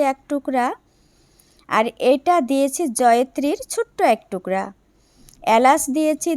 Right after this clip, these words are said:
দুই টুকরা, দিয়ে এখন ঘিতে ভেজে নিব। এখন কিন্তু আমি আর দারুচিনি এখানে দিব না। বাদাম দিয়েছি, এখানে আপনারা যে কোনো আইটেমের বাদাম, কাজু বাদাম, পেস্তা বাদাম, কাঠবাদাম,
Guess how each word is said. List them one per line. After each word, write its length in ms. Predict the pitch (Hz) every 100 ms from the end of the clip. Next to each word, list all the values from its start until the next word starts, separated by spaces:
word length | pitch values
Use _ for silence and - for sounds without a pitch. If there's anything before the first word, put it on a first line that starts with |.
| 254
দুই 120 | 277 277
টুকরা, 340 | 285 277 262 254 427 262
দিয়ে 200 | 254 262 330 226
এখন 220 | 220 294 285 214
ঘিতে 300 | 233 226 494 -
ভেজে 300 | 226 190 233
নিব। 140 | 180 180 185 - _ _ _ _ 240
এখন 340 | 262 - 381 370
কিন্তু 240 | 381 370 359 262
আমি 160 | 269 320
আর 80 | 330 226
দারুচিনি 540 | 202 196 226 262 269 339 254
এখানে 260 | 240 254 262 196
দিব 140 | 185 185
না। 80 | 175 190 - _ _ _ _ _ _ _ _
বাদাম 440 | 220 226 220 262 294 302
দিয়েছি, 360 | 311 311 - 370 - 294
এখানে 260 | 320 330 330
আপনারা 320 | 294 294 285 392 254
যে 100 | 233 226
কোনো 180 | 247 277 -
আইটেমের 400 | 247 247 262 262 226
বাদাম, 300 | 202 196 214 254
কাজু 260 | 226 202 220 214
বাদাম, 260 | 208 208 220
পেস্তা 320 | 208 208 214 208
বাদাম, 260 | 196 208 233 240
কাঠবাদাম, 540 | 208 202 208 202 254